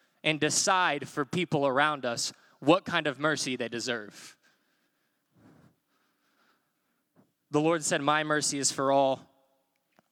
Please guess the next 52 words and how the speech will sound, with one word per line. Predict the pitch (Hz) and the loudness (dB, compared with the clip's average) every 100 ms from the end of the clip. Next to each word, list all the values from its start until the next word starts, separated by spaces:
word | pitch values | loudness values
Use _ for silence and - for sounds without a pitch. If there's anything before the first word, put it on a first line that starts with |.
| _ _ | _ _
And | - 156 | -8 0
so | 208 | 2
he's | 202 220 | 2 0
swallowed | - 226 233 220 | 2 2 2 2
by | 202 190 | 2 2
a | |
fish, | 185 - 226 208 - | 0 0 0 0 0
but | 208 208 | -2 -2
this | 202 - | -2 -2
fish | 247 240 - | 0 0 0
is | 202 | 0
really, | 170 196 190 185 170 - - - | 2 2 2 -2 -4 -10 -20 -8
it's | 196 175 | -4 0
a | 196 | 0
symbol | - 240 214 190 | 0 -2 0 0
of, | 170 156 151 139 - | 2 2 2 -4 -2
uh, | 160 160 | 0 2
of | 160 | 0
mercy | 156 185 185 190 | 0 0 0 -2
from | 156 175 165 | -4 -2 2
the | |
Lord. | 156 170 165 160 | 4 6 4 2
And | 160 | 2
then | 160 156 - - - - | 0 0 -10 -20 -20 -2
in, | 180 180 | 0 0
in | 180 175 156 | -2 -2 0
week | 196 - | 0 -2
two, | - 226 202 | 0 2 2
two | 180 - 214 | 0 0 0
weeks | 196 - | 0 -2
ago, | 185 165 160 156 160 - - _ | 2 4 6 4 0 -8 -20 _
we | 170 | 2
talked | 196 180 - | 4 4 4
about | 165 156 | 4 4
Jonah | 139 170 180 156 156 | 4 2 4 2 0
in | 151 | 0
the | 143 | -2
belly | 135 156 156 151 | 2 2 2 0
of | 135 | 0
the | 147 | 0
fish. | - 208 165 135 | 2 2 2 2
And | 170 170 | 0 2
this | 226 | 0
is | 220 170 | 0 2
where | 185 175 | 2 4
Jonah | 185 185 185 | 4 2 2
is | 175 | 0
gonna | 143 160 | 2 0
get | 143 180 | 2 2
it | 175 | 4
all | 165 160 | 4 4
right. | 151 165 143 | 6 4 2